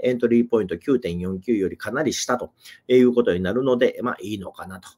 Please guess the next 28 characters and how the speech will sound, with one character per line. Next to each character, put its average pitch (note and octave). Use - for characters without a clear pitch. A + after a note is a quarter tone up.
ま F3+
あ、 -
私 D#3+
の D#3
方 F3
は B2
ま G#2+
だ F#2
ね、 A#2
え A2
ー、 F#2+
手 G#2+
直 G#2
し -
の F#2+
方 E2+
が F2+
し -
て G2+
な F2
い F2+
と。 -
バ A2
ン B2
ド E3+
ウ -
ォ -
ー D3